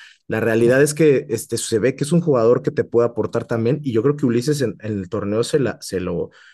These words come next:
se lo lleva de calle. Este, sí me gustaría, y te lo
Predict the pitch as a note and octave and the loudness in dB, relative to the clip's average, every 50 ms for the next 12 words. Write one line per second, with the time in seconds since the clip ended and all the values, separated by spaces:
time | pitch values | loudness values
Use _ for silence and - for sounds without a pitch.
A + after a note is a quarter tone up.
0 | _ _ - - G#2+ G#2 G#2 G#2 G2+ A2 A#2 A#2 A#2+ A#2+ A2 F#2+ F2+ - A2+ B2 | _ _ -10 -4 -2 0 0 0 2 2 2 2 2 2 0 0 -2 -2 -2 -2
1 | A#2 A2 A#2 - - - - _ _ _ _ _ _ - - A2 G2 - - G#2+ | -2 -2 -4 -6 -6 -12 -20 _ _ _ _ _ _ -8 -8 -8 -8 -6 -4 -4
2 | G#2 - - - - - - C#3 D3 D3+ C3+ C3 - - - A#2+ A#2+ C3 C3+ C3+ | -4 -4 -6 -14 -8 -2 0 2 4 4 2 2 -2 -2 -2 0 2 4 4 4
3 | C3 C#3 E3 F3 - - A2 G#2+ G2+ G2 G2 F2+ - F#2+ F#2 G2 F#2 F2+ | 2 0 -2 -6 -10 -10 -8 -8 -6 -8 -6 -4 -2 0 2 2 0 -2